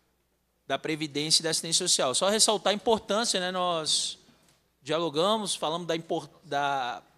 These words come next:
necessidade de uma audiência na Comissão de Trabalho, da Previdência e Assistência Social, porque nós estamos com duas questões muito candentes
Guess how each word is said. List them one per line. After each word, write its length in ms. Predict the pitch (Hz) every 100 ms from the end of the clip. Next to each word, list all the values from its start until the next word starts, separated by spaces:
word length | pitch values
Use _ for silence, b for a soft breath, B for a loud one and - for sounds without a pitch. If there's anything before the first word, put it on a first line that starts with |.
| -
necessidade 1080 | 175 220 220 196 - 143 151 190 208 160
de 140 | 143 170
uma 140 | 165
audiência 580 | 170 156 156 175 220 202
na 100 | 175
Comissão 420 | - 160 147 156
de 60 | 143
Trabalho, 400 | 143 139 147 151
da 80 |
Previdência 500 | 143 147 139 139 -
e 40 | 139
Assistência 140 | 135
Social, 440 | - 139 185 165 B B B _
porque 260 | 160 -
nós 460 | 190 214 208 - -
estamos 560 | - - 214 226 226 -
com 920 | - 214 214 208 202 190 170 139 131 135 -
duas 340 | 147 302 311
questões 540 | - 208 - 208 226 180
muito 540 | 180 208 294 311 320
candentes 840 | - 240 180 165 175 170 - -